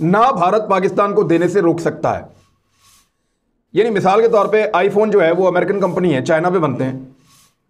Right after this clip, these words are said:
Nike जो है वो China में बनते हैं, company किसी और की है, Ray-Ban company कहीं की है, China में बनती हैं। बेशुमार चीज़ें हैं जो दुनिया में मुख्तलिफ जगहों पे इसलिए बनाई जाती हैं कि वहाँ पे companies ला के लगा देती हैं कि यहाँ पे production ज़्यादा है।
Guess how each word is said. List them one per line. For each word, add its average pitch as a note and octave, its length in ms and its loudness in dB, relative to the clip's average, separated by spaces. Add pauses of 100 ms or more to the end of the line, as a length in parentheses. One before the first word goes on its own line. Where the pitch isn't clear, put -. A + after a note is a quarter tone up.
Nike G3 380 -2
जो F3 120 0
है C#3+ 80 2
वो E3+ 120 0
China F3 260 0
में G3 100 -2
बनते D#3+ 240 -2
हैं, E3 80 -2
company D#3+ 260 -2
किसी D#3+ 180 0
और D#3+ 160 0
की E3 140 0
है, - 80 -2 (720)
Ray-Ban F#3 400 0 (520)
company F3+ 300 -2
कहीं G#3 200 0
की G3+ 120 -2
है, F#3 100 0
China D#3 260 0
में F3 140 -2
बनती C3+ 240 -4
हैं। D#3 240 -10 (360)
बेशुमार G#3+ 520 0
चीज़ें G#3+ 320 0
हैं G3 240 0
जो G#3 100 0
दुनिया F3+ 260 0
में A3+ 100 0
मुख्तलिफ G#3 340 -2
जगहों G3 180 0
पे G#3 100 0
इसलिए G#3+ 260 -2
बनाई F3+ 240 0
जाती F#3 280 -2
हैं A3 100 2
कि A3 60 2
वहाँ F3 240 0
पे A3 200 2 (460)
companies G#3 420 0
ला G3+ 160 2
के G3+ 120 -2
लगा F3+ 220 0
देती F#3+ 280 -2
हैं G#3+ 120 0
कि G#3 60 -4
यहाँ F3+ 200 0
पे G3+ 80 0
production G3+ 500 0
ज़्यादा C#3+ 300 0
है। - 120 -8